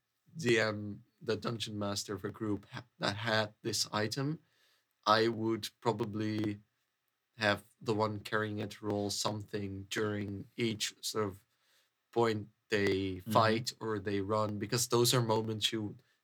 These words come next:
Speaker 1: you know, the, the chain might slip from your neck in a
Speaker 2: Yeah.
Speaker 1: maneuver you're doing. Uh, I might have them roll perception to see if they can spot, if they can notice the, the thing, uh, falling off.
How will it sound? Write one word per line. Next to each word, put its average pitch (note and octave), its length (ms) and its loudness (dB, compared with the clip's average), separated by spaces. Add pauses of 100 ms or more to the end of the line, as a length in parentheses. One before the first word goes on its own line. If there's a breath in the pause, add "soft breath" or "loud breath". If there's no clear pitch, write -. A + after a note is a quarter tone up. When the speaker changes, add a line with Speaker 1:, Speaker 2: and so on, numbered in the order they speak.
(140)
Speaker 1:
you A2+ 120 0
know, G#2 160 2
the, G#2+ 400 2
the A#2+ 120 0
chain G#2+ 340 -2
might G2+ 280 -4
slip - 280 -2
from G2+ 200 -8
your G2 100 -4
neck G2 360 -4
in A2 60 -2
a G#2 40 4
Speaker 2:
Yeah. G2 40 2
Speaker 1:
maneuver F#2+ 640 -4 (420)
you're G#2 120 -2
doing. F#2 400 -6 (440)
Uh, G2+ 200 -4 (300)
I A2 60 -2
might A2 260 4
have A2+ 160 -4
them G#2 340 -6 (120)
roll G#2 360 2
perception G#2 720 -2
to A2 100 -8
see G2+ 360 0
if G#2 180 -6
they G2 200 -4
can A2 420 -6 (520)
spot, - 720 2 (340)
if A2+ 80 -12
they B2 80 6
can B2 200 2
notice A2+ 540 2 (120)
the, G2 480 -2 (500)
the G#2+ 100 -2
thing, G2+ 520 -2 (280)
uh, G#2 180 -10 (360)
falling G#2 400 0
off. B2 200 -6